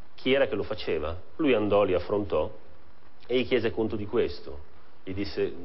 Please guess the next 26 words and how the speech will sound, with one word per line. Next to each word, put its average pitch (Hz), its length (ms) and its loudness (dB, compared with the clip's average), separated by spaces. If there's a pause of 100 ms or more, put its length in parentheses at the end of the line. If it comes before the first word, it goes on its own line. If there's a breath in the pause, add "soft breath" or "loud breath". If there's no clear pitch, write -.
(920)
"Non 139 180 2
può 165 160 4
più 165 140 0
capitare, 113 680 2 (400)
perché 117 220 -2
questo 147 280 0
serve 113 260 2
per 107 100 0
fare 120 180 2
le 110 60 4
operazioni. 92 760 2 (280 loud breath)
Non 113 100 0
possiamo 135 320 2
pensare 101 380 2
che - 60 -2
la 92 100 4
gente 101 260 0
non 92 160 0
può 101 140 4
essere 101 280 4
operata 98 440 4
perché 87 200 -2
voi 104 140 0
distruggete 90 540 -4
il 78 80 -4
sangue". 67 500 -6